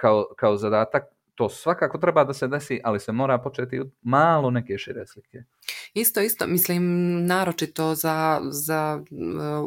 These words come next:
Speaker 2: pozicije koje podrazumijevaju donošenje odluka, koje podrazumijevaju
Speaker 1: Jest.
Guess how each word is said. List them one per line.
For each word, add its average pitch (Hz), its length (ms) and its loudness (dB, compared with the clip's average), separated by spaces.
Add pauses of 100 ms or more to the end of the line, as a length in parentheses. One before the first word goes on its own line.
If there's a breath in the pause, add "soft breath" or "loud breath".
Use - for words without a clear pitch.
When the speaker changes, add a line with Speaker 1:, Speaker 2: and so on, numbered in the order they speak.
(120)
Speaker 2:
pozicije 165 440 -2
koje 156 300 -4
podrazumijevaju 151 760 -2
donošenje 151 480 -2
odluka, 151 440 -4
koje 143 180 -8
podrazumijevaju 147 840 -4
Speaker 1:
Jest. 90 340 4